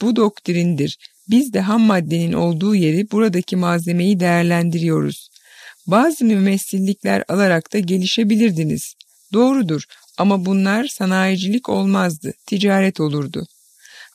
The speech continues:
Ailede bir tutum mu var bu konuda? Ailede yatırımcılık var.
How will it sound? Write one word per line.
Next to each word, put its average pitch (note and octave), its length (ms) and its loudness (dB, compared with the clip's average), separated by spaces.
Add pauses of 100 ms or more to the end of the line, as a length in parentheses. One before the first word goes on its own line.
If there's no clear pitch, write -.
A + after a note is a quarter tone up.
Ailede A#3+ 560 2
bir C#4+ 140 0
tutum C#4 440 -4
mu F3 140 2
var D#3+ 220 -2 (120)
bu F#3+ 100 -4
konuda? E3+ 500 -2 (920)
Ailede A#3+ 420 2
yatırımcılık A#3 800 2
var. D#3+ 220 -2